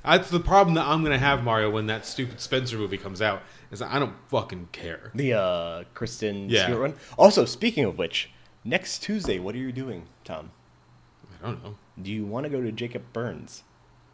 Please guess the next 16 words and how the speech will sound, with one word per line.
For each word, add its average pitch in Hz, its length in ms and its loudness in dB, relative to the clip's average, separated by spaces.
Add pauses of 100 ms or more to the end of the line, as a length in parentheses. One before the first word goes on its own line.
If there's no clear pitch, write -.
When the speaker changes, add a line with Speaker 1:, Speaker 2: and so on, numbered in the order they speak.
(180)
Speaker 1:
For 101 160 -10
what? 87 220 -10 (640)
Speaker 2:
The 85 80 -14
Souvenir 131 560 -6
Part - 360 -14
Two. - 240 -14 (400)
Speaker 1:
Oh 107 100 -8
my 78 220 -12
God. 78 400 -12 (1700)
Speaker 2:
We 214 60 -4
Speaker 1:
I - 20 -4
Speaker 2:
could - 100 -8
Speaker 1:
forgot 190 300 2
Speaker 2:
do 202 60 2
it. 190 40 2
Speaker 1:
that - 20 0